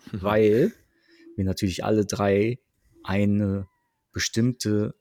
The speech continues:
Speaker 2: Entwicklerliebe, äh, teilen.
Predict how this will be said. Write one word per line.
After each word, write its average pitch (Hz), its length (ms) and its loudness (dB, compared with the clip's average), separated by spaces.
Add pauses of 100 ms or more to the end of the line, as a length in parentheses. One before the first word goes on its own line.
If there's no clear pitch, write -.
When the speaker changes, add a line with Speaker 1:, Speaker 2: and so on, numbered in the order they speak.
(120)
Speaker 2:
Entwicklerliebe, 95 2000 -4
äh, 90 40 -6
teilen. 95 520 -4